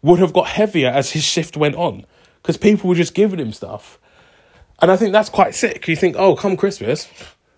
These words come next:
right in there, mate." And that will last you throughout the whole year, or you could just re-gift them. Re-gifting's a weird one. Oh, look, this is like a real podcast. I'm now following subject onto subject.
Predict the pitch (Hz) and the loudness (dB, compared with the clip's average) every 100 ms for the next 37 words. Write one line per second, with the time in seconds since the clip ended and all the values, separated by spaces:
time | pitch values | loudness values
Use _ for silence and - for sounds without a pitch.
0 | - 135 190 190 - 90 80 76 76 71 | -6 -2 -2 -4 -10 -10 -10 -8 -10 -10
1 | - _ _ _ _ _ _ _ - 170 | -18 _ _ _ _ _ _ _ -2 2
2 | 196 170 185 170 135 135 143 139 127 143 | 4 4 4 2 -4 -2 0 0 0 -4
3 | 139 226 147 - 175 175 170 175 208 208 | -4 -6 -6 0 2 2 0 0 -2 0
4 | 190 196 240 - - - - - _ _ | -2 -2 -4 -6 -14 -16 -16 -20 _ _
5 | _ _ _ _ _ _ _ _ _ _ | _ _ _ _ _ _ _ _ _ _
6 | _ _ _ _ _ _ _ _ _ _ | _ _ _ _ _ _ _ _ _ _
7 | _ _ _ _ 143 151 185 170 127 113 | _ _ _ _ -2 2 2 0 -4 -4
8 | 90 87 80 73 113 131 185 151 147 131 | -4 -6 -6 -10 -10 0 2 4 2 0
9 | - 120 127 110 123 110 139 - 90 85 | -4 -4 -2 0 0 0 -4 -4 -4 -4
10 | 113 117 113 - 120 107 101 - 110 107 | -2 -2 -2 0 0 0 -2 -6 -6 -6
11 | - 107 - 143 - 85 - | -6 -8 -6 -6 -6 -12 -14